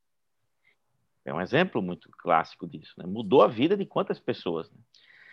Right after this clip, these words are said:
Ah, e, e não, nem era pandemia na época, né?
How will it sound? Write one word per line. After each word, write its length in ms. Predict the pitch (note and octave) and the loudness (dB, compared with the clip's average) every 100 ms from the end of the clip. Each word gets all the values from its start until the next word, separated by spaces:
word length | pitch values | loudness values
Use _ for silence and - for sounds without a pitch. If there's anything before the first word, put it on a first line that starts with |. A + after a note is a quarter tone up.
| - - - - - _ _ _ _ - | -20 -20 -20 -20 -20 _ _ _ _ 6
Ah, 120 | A#2 | 6
e, 240 | - A#2+ A2+ | 8 4 6
e 60 | |
não, 160 | A#2+ C3 | 6 6
nem 200 | A#2+ F3+ | 6 8
era 140 | F#3 | 8
pandemia 420 | F3+ F3+ F3 D#3+ F#3 | 8 6 6 6 4
na 140 | G#2 | 6
época, 260 | D2 - D2 | 4 0 -8
né? 160 | D#2 | -8